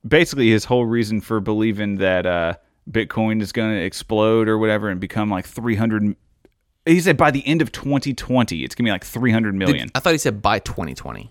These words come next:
Speaker 1: No,
Speaker 2: That's
Speaker 1: no,
Speaker 2: why
Speaker 1: no.
Speaker 2: everyone's telling him he needs to eat his dick right now.
Speaker 1: Oh, I thought he said by the end of it. Oh, wait, is that true?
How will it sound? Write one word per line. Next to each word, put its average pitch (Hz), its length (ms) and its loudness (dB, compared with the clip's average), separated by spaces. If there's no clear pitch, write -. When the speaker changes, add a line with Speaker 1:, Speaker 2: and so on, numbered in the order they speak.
Speaker 1:
No, 107 140 -2
Speaker 2:
That's 113 140 0
Speaker 1:
no, 143 60 8
Speaker 2:
why 127 40 6
Speaker 1:
no. 127 80 4
Speaker 2:
everyone's 127 300 0
telling 123 180 2
him 107 40 -2
he 113 60 0
needs 110 140 0
to - 80 -6
eat 107 120 0
his 98 120 -4
dick 113 240 0
right 50 160 -6
now. 50 220 -14
Speaker 1:
Oh, - 580 -6
I 156 100 4
thought 160 80 0
he 143 80 2
said 143 120 -2
by 113 120 2
the 104 120 -4
end 123 220 -4
of 87 80 -10
it. 76 160 -6
Oh, 185 240 0
wait, 135 240 4
is 104 80 2
that 117 140 -2
true? 120 260 -4